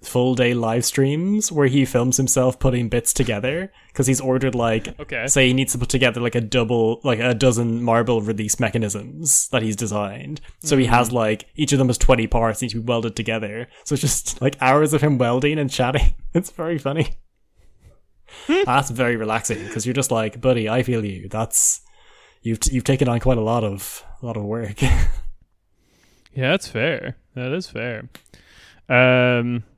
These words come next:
Speaker 2: that was something I've been meaning to get into, but I, I never got a chance. Um, I guess there's still time.
Speaker 1: <laughs>
Speaker 2: Uh, when sports, when sports stopped for ages,
Speaker 1: Mm.
Speaker 2: uh, like, a bunch of people got into, like, a bunch of things that could still happen.
Speaker 1: Yeah.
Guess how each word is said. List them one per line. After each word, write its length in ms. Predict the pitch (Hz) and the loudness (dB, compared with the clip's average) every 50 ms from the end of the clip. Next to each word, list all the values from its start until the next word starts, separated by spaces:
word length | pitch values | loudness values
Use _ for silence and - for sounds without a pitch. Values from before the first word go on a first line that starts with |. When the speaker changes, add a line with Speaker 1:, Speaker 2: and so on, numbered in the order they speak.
| _ _ _ _ - | _ _ _ _ 2
Speaker 2:
that 80 | - 175 | 4 4
was 100 | 233 226 | 4 4
something 180 | - 240 285 | 2 -2 -2
I've 140 | 190 147 131 | -2 -2 -2
been 180 | 131 123 123 120 | -4 -4 -4 -4
meaning 280 | 120 120 120 123 120 | -4 -4 -4 -4 -4
to 40 | 117 113 | -4 -4
get 180 | 120 117 113 | -2 -2 -2
into, 400 | 110 110 113 110 - 117 107 104 | -2 -4 -6 -8 -8 -8 -8 -8
but 100 | 101 110 107 | -8 -8 -8
I, 120 | 107 110 - | -8 -8 -8
I 100 | 120 110 | -8 -6
never 180 | 107 104 104 104 | -6 -6 -6 -6
got 140 | 110 104 101 | -6 -6 -6
a 40 | |
chance. 680 | 101 - 104 98 101 104 104 - - - - - - _ _ _ _ _ _ - | -6 -6 -8 -8 -8 -8 -12 -14 -16 -16 -16 -18 -20 _ _ _ _ _ _ -10
Um, 500 | 123 113 107 107 104 101 101 104 101 101 - _ _ _ _ _ _ _ _ _ _ _ _ _ _ _ _ _ _ _ - | -6 -4 -2 -2 -2 -2 -4 -6 -10 -14 -18 _ _ _ _ _ _ _ _ _ _ _ _ _ _ _ _ _ _ _ -8
I 100 | - 147 | -4 -2
guess 140 | 147 165 131 | 0 0 0
there's 160 | 135 131 120 | -2 -4 -4
still 160 | - 139 120 | -4 -8 -8
time. 340 | 110 - 120 110 113 110 107 _ - - - - | -8 -6 -8 -6 -6 -8 -10 _ -16 -10 -6 -6
Speaker 1:
<laughs> 340 | 113 95 - 107 113 110 | -4 -4 -4 -4 -2 2
Speaker 2:
Uh, 260 | 131 123 123 123 123 123 | 4 6 6 6 4 2
when 240 | - 143 135 135 135 | 2 2 2 2 0
sports, 640 | - - - - - 135 170 214 - - - - - _ _ | -4 -8 -8 -2 0 2 2 2 0 -2 -8 -12 -12 _ _
when 180 | - 151 139 135 | -6 -4 -4 -4
sports 420 | - - - 151 165 208 - - | -6 -6 0 0 2 2 0 -2
stopped 320 | - - 147 120 120 - - | -4 -4 -4 -4 -4 -6 -10
for 180 | - - - | -12 -10 -6
ages, 720 | 117 110 110 - - - - - - 120 117 113 107 101 101 | -6 -6 -6 -6 -8 -10 -8 -6 -6 -4 -4 -4 -4 -4 -6
Speaker 1:
Mm. 120 | 101 98 - _ - - _ _ _ _ _ - - | -8 -10 -14 _ -20 -20 _ _ _ _ _ -2 0
Speaker 2:
uh, 340 | 131 120 120 117 113 - - _ | 2 2 2 2 0 -4 -6 _
like, 160 | - 156 123 147 | -6 -6 -4 -4
a 40 | |
bunch 280 | 131 - 151 156 170 165 | -2 0 0 0 0 -2
of 80 | 170 - | -4 -4
people 320 | 139 143 143 - 143 135 | -2 -4 -2 -2 -2 -2
got 200 | 131 131 127 - | 0 0 -2 -2
into, 280 | 135 127 123 - 135 127 | -4 -6 -8 -6 -6 -4
like, 160 | 123 117 120 | -4 -4 -4
a 60 | 113 | -6
bunch 240 | - 127 123 117 127 | -6 -6 -6 -6 -8
of 80 | 123 - | -8 -6
things 220 | - 127 123 117 | -4 -6 -4 -4
that 100 | 127 120 | -6 -6
could 180 | - 127 117 - | -6 -6 -10 -10
still 320 | - - - 123 117 113 | -8 -6 -6 -6 -6 -6
happen. 600 | 104 - 104 101 104 - - 147 180 226 277 240 - | -8 -8 -6 -6 -4 -4 -2 -2 -2 -4 -6 -8 -6
Speaker 1:
Yeah. 300 | 143 127 113 101 98 | -2 0 0 0 -2